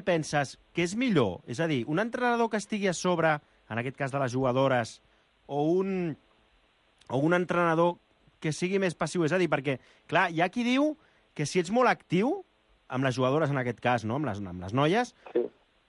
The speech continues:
Speaker 1: potser les atabales més que una altra cosa mentre estàs jugant. Però hi ha qui diu
Speaker 2: Mhm.
Speaker 1: que és bo, però hi ha qui diu que si ets passiu i tu dones unes directrius abans del partit,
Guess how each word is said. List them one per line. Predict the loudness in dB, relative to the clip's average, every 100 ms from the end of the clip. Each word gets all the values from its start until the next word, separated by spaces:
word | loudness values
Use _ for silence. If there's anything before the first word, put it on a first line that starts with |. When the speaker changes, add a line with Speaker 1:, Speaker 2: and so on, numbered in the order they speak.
| _ _ _
Speaker 1:
potser | -2 0 2
les | 2
atabales | 2 2 4 2 0
més | 0 -2
que | 0
una | 0
altra | 0 0
cosa | 0 0
mentre | -2 -4
estàs | -2 -2 0
jugant. | -2 -2 -4 -8 _ _ -4
Però | 2
hi | 2
ha | 2
qui | 0
diu | 0 0 -2
Speaker 2:
Mhm. | -8 -16 _ _
Speaker 1:
que | -2 -2 -2
és | -2 -2 0
bo, | -2 -2 0
però | 2
hi |
ha | 2
qui | 0
diu | -4
que | -4
si | -4 -4
ets | -4
passiu | -2 -2 0 0 0 -4 _ _ -8
i | 0
tu | 2
dones | 4 2 -2 -6 -6
unes | -2 0
directrius | -2 -6 -6 -6 -4
abans | -4 -4
del | -4
partit, | -2 -2 2 2 0